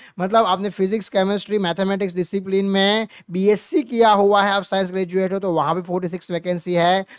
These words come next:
ये भी बढ़िया अपॉर्चुनिटी है। जैसे कस्टमर रिलेशंस असिस्टेंट कहा जाता है, यहाँ भी ट्वेंटी एट ईयर तक की एज लिमिट है। उसके बाद बात करें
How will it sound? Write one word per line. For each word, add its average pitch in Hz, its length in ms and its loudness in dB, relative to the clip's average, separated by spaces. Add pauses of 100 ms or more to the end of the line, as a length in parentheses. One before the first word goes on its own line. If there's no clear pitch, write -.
(120)
ये 160 100 0
भी 190 80 2
बढ़िया 185 280 4
अपॉर्चुनिटी 175 680 0
है। 180 340 4 (220)
जैसे 180 180 -2
कस्टमर 208 580 0
रिलेशंस 196 600 0
असिस्टेंट 170 540 -4
कहा 170 240 2
जाता 170 400 2
है, 180 340 2 (280)
यहाँ 175 360 4
भी 240 320 0 (200)
ट्वेंटी 196 380 0
एट 202 220 2
ईयर 196 180 4
तक - 720 -14
की 226 420 -4
एज 175 200 -2
लिमिट 156 320 -4
है। 123 180 -8 (500)
उसके 180 200 2
बाद 254 240 6
बात 240 300 2
करें 254 400 4